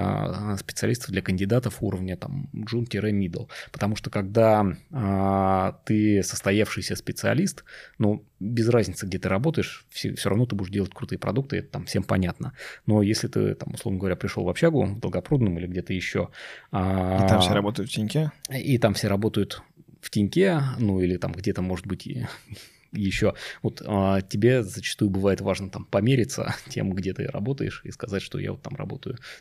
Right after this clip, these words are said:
Speaker 1: ну, не где-нибудь там в ооо «Ромашка», а там в госкомпании, а, группе компаний, которая занимается развитием строительного рынка. Ну, либо там в Тиньке, либо там в Сбербанке, в крупнейшем банке России.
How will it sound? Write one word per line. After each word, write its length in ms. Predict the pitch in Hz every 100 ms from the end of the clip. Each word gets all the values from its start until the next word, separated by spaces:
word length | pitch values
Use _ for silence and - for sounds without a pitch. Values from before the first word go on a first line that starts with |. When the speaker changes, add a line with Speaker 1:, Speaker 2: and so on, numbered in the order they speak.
| -
Speaker 1:
ну, 60 |
не 100 | 92
где-нибудь 260 | 98 110 98
там 140 | 92
в 60 | 87
ооо 220 | 95 90
«Ромашка», 600 | 85 87 85 - - 92 113
а 160 | 110
там 220 | - -
в 80 | -
госкомпании, 720 | - - - 120 117 107 101 - -
а, 680 | 104 135 - - - - -
группе 260 | - 104 -
компаний, 340 | - - 110
которая 260 | 101 - 95
занимается 400 | 90 104 107 -
развитием 380 | 101 104 104 104
строительного 540 | - 101 92 98 92
рынка. 260 | - - - - - -
Ну, 100 | 107
либо 200 | 98 98
там 120 | -
в 80 | 95
Тиньке, 400 | - 92 - 98 -
либо 160 | 87
там 160 | - 87
в 40 |
Сбербанке, 520 | - 85 90 - -
в 40 | -
крупнейшем 460 | - - 98 -
банке 300 | - - - -
России. 380 | - - 135